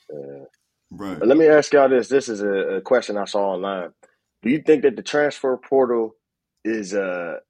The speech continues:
Speaker 1: kinda like a, a crutch for coaches now, where they don't necessarily have to develop these players as, as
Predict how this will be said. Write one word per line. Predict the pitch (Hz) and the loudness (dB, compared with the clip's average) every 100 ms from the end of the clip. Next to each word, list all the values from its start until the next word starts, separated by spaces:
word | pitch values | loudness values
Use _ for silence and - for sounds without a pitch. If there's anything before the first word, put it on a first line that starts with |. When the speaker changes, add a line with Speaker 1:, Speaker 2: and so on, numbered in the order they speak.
| _ | _
Speaker 1:
kinda | - 190 | -4 -2
like | 156 135 | -2 -6
a, | 107 107 101 95 - _ _ - | -6 -4 -6 -8 -14 _ _ -12
a | 104 | -10
crutch | - - 180 170 - - | -6 2 2 2 -8 -6
for | - 143 | -4 2
coaches | 165 170 170 156 | 2 2 -2 -4
now, | 160 160 156 - _ _ _ | -4 -4 -6 -12 _ _ _
where | 117 | -6
they | 127 127 | -4 -4
don't | 131 139 123 | -4 -6 -6
necessarily | 135 123 113 139 131 120 107 | -8 -8 -10 -4 -2 -4 -6
have | 127 123 | -8 -8
to | - 123 113 104 95 _ _ _ _ _ | -6 -4 -2 -4 -6 _ _ _ _ _
develop | 92 110 87 90 143 139 - | -12 -12 -10 -4 -4 -4 -8
these | 98 131 - | -10 -10 -10
players | - 143 143 135 120 | -4 -2 -2 -4 -14
as, | - 113 117 107 95 _ _ _ - | -12 -8 -8 -10 -16 _ _ _ -8
as | 120 104 95 | -6 -8 -14